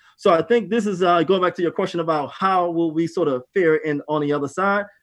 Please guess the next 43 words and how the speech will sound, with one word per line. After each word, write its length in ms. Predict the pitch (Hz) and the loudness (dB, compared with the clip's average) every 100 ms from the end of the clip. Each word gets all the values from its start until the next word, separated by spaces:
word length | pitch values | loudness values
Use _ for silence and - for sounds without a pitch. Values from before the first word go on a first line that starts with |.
| _ _ _ 175 | _ _ _ -4
Americans 480 | 208 262 240 214 | 0 2 2 0
are 80 | 196 | -2
creative 360 | - 214 202 165 | -2 -2 -2 -2
enough. 180 | 165 160 | -2 0
We'll 180 | 196 330 | 0 -2
figure 300 | - 247 180 | -4 0 2
it 100 | 156 | 2
out. 180 | 143 131 | 2 2
We'll 120 | 220 | 2
have 240 | 202 220 | 2 0
a 120 | 175 135 | 0 -2
good 300 | 127 190 196 _ | 0 0 0 _
product. 520 | - 208 160 107 - _ _ _ _ | -8 -2 -2 -2 -8 _ _ _ _
Uh, 160 | 147 147 | -2 0
it's 140 | 160 151 | 0 0
just 220 | 165 - | -2 -2
a 80 | 151 | -2
matter 280 | 160 160 | 0 2
of, 180 | 143 135 143 | 2 -2 -4
of 140 | 131 | -2
what 160 | 160 165 | -2 0
that's 180 | 156 | -2
gonna 160 | - 135 | -2 -2
look 300 | 123 170 165 | 2 2 2
like. 300 | 123 90 87 _ _ _ _ _ | -2 -4 -10 _ _ _ _ _
So 180 | - 165 | 4 6
we 80 | |
gotta 180 | 185 170 | 6 4
stay 220 | - 180 | 2 2
tuned. 340 | 160 - 175 143 | 2 2 2 2
I, 160 | 147 | 2
I'm, 140 | 151 165 | 0 0
I'm 200 | 160 160 | -2 0
wondering, 720 | 175 175 190 185 175 160 151 | 0 0 2 2 4 2 2
uh, 160 | 156 147 | 0 0
myself, 580 | 143 139 - 156 123 131 | -2 -2 0 0 0 -4
just 180 | 139 | -8
as 360 | 143 143 139 131 | -4 -6 -4 -2
a, 180 | 127 117 | -2 -2
as 140 | 127 | -2
a 60 | 120 | -4
professor, 460 | - 120 143 131 117 | -6 -2 -2 -2 -2
what, 260 | 120 131 | 0 -2